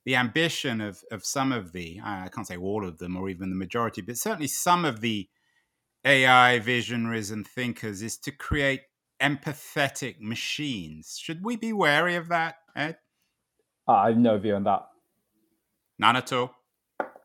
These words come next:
Speaker 2: Well, I have some, but I'm not gonna talk about it here.
Speaker 1: <laughs> Okay. Well, maybe, maybe another, and maybe another show. Um,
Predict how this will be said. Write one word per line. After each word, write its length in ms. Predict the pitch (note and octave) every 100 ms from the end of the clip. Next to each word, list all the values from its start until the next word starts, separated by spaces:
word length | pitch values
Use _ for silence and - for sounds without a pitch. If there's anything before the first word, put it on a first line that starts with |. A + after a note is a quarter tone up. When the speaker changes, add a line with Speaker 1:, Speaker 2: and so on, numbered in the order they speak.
| _
Speaker 2:
Well, 200 | D#3+ C3+
I 120 | D3
have 120 | D3 C#3
some, 300 | G#3+ C3+ B2+
but 100 | C#3
I'm 80 |
not 100 | D3+
gonna 140 | F3 C#3+
talk 340 | - E3 -
about 220 | D#3+ D#3+
it 140 | E3+ C#3
here. 480 | F#3+ - F#3+ C3+ -
Speaker 1:
<laughs> 40 | - E3 - D#3+ - - - - D3+ - _ - - - -
Okay. 420 | C#3 - G2 G#2 - -
Well, 120 | C#3
maybe, 420 | C#3 E3+ D#3+ C#3+ - _ _ _ -
maybe 260 | C3 C3+ C3+
another, 560 | B2+ B2+ B2+ B2+ A#2+ G2+ -
and 140 | A#2+
maybe 320 | B2 C3 C3 C3+
another 320 | C3 B2+ A#2+
show. 540 | - - C#3+ A#2+ G#2 - _ _ _ _ -
Um, 380 | F3 F3+ F3